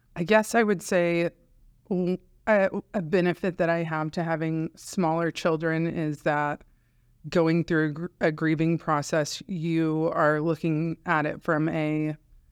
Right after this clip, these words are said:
different perspective or additional perspectives. Um,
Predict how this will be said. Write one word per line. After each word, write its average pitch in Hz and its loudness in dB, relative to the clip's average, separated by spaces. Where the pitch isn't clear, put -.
different 165 -2
perspective 151 0
or 151 0
additional 165 0
perspectives. 156 -2
Um, 160 0